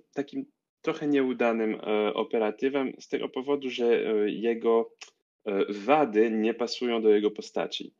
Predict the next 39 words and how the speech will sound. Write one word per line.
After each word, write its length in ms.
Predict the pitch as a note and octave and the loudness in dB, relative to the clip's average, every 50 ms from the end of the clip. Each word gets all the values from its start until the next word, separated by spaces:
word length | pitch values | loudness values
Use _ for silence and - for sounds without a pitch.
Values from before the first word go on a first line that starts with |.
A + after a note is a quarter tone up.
| _ _ _ _ _ _ _ - | _ _ _ _ _ _ _ -6
E, 160 | F#2+ F#2 F#2+ | -2 0 2
jak 160 | G2+ G2+ G#2 G#2+ | 2 2 0 0
wyobrażam 580 | A2+ A2+ A2 G#2+ A#2 B2 B2+ B2+ B2 A#2+ A2 | 2 4 4 4 4 2 0 0 0 -4 -4
sobie 220 | G#2+ - A2 G#2+ G#2+ | -2 2 2 4 4
takiego 340 | A2 G#2 G#2+ A2 G#2+ G#2+ G#2+ | 2 2 4 4 6 6 4
patriarcha, 720 | - A2+ G#2+ - A2+ A#2 A#2+ B2 A#2+ A#2+ - - B2 A#2 | 2 0 -2 -2 -2 -2 -2 -2 -2 -4 -6 -8 -6 -6
no 140 | A#2 A#2 A2 | -4 -4 -4
to, 280 | G#2+ - G#2+ G#2+ G#2 G#2 | -2 0 0 0 0 0
no 140 | G#2+ G#2 G2+ | -2 -4 -2
to 180 | G2+ G#2+ G#2 G2 | 0 -2 0 0
właśnie 320 | G#2+ G2+ - - G#2 G2 | -2 -4 -4 -4 -6 -6
takiego, 580 | G2+ G#2+ - - G#2 G2+ G2+ G#2+ G#2 G#2 G#2 - - - - _ _ _ _ G2+ | -6 -6 -4 -2 -2 0 2 2 2 2 0 -4 -10 -20 -20 _ _ _ _ -6
e, 720 | G2 F#2+ F#2 F#2 F#2 F#2+ F#2 F#2 F#2 F2 - C#2+ - - - | -4 -2 -2 0 0 0 0 2 2 2 2 2 0 -2 -2
potwora, 400 | A2+ A2 - - - A#2+ A2+ A2+ | -4 -4 -4 -2 -2 0 0 0
który 340 | - - - G#2+ G#2 G2 F#2+ | 0 -2 0 2 2 2 2
bardzo 260 | G2 A2 A2 A2 A2+ | 2 0 -2 -2 -4
szybko 300 | - - - C3 - B2+ | -8 -8 -8 -8 -6 -6
się 160 | - - B2 | -6 -4 -4
rusza, 360 | A2+ A#2 A2+ - - A#2 A2 G#2+ | -4 -4 -6 -4 -2 0 0 0
ukrywa 400 | G#2 G2+ - - A2 G#2 G#2+ G2+ | 0 0 0 0 0 0 0 -2
się 140 | - - | -4 -4
wszędzie, 600 | G2 - - - A#2 A#2 A2+ G#2+ A2 G#2+ G#2 G2+ - _ _ _ _ - | -4 -4 -4 -2 -2 -2 -2 -2 0 0 0 0 -4 _ _ _ _ -8
e, 320 | G#2+ G2 F#2+ G2 G2 G2 | -4 -2 -2 0 0 0
nie 120 | G2+ G#2 | -2 -2
ma 120 | G2+ G2+ G2 | -2 -2 -2
problemów, 580 | G2 A2 G#2 G2 G#2 G#2+ G#2 G#2 G2+ G2 F#2+ | 0 0 0 2 2 2 2 2 0 -2 -2
żeby 220 | - G2+ F#2 F#2 F#2 | 0 0 0 0 0
coś 220 | - - F#2 - | -2 -4 -6 -6
przeskoczyć. 840 | - - - - - - A2+ A2+ A2+ A2+ - - A2+ A2 - - - _ - - _ _ | -8 -8 -8 -8 -4 0 2 2 2 2 0 -2 -4 -4 -4 -8 -14 _ -20 -20 _ _
No 100 | - G#2+ | -2 0
a 80 | A2 A2+ | 0 0
tutaj 280 | - C3+ - B2+ B2+ | -2 -2 -2 -2 -4
z 80 | A#2 - | -4 -4
tą 120 | - A#2 | -8 -8
podstawką 760 | A2 - A#2 A#2 - - - B2+ B2+ - - - A#2 A#2 A#2+ A#2 - - - _ _ _ _ | -4 -4 -4 -4 -6 -8 -10 -10 -10 -6 -4 -4 -2 -2 -2 -6 -8 -16 -20 _ _ _ _
trudno 360 | - - E3+ E3 D#3 D3 C3+ | -6 -4 -4 -2 0 0 0
go 140 | B2+ C3 A#2+ | 0 0 -2
gdzieś 260 | A#2+ B2 A#2 A2+ A2+ | 0 0 0 0 -2
zmieścić, 880 | A2 A#2+ A#2+ A#2+ A#2+ A#2+ - - - - B2+ B2 - - - - - | -2 -2 0 0 0 0 -2 -6 -8 -6 -6 -6 -6 -8 -10 -12 -12